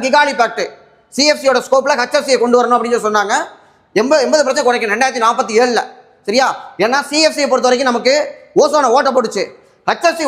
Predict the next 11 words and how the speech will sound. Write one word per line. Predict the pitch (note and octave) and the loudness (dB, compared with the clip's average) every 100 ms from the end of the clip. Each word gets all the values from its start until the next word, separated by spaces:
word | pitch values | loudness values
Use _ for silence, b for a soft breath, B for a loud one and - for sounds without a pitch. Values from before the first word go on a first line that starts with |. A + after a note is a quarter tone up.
| C4 | 2
ஓசோனை | C#4+ D4 C4 | 2 2 2
ஓட்ட | C4+ A#3 | 2 0
போடாது, | C#4+ C4+ G3+ - - - G3+ | 2 0 -2 -8 -6 0 2
ஆனா | C4 C#4 G3+ | 2 0 -2
வெப்பநிலையை | A3+ D#4 C#4+ A#3 | 0 2 2 0
அதிகப்படுத்தி | C#4 B3 A3+ | 0 0 0
விட்டுரும். | G3+ - - | 0 -2 -4
அப்ப | A3+ C#4 | -4 -2
இதை | C4+ | 0
நம்ம | A3+ G#3 | 0 -2
குறைக்கணும். | G#3+ F#3+ | -2 -6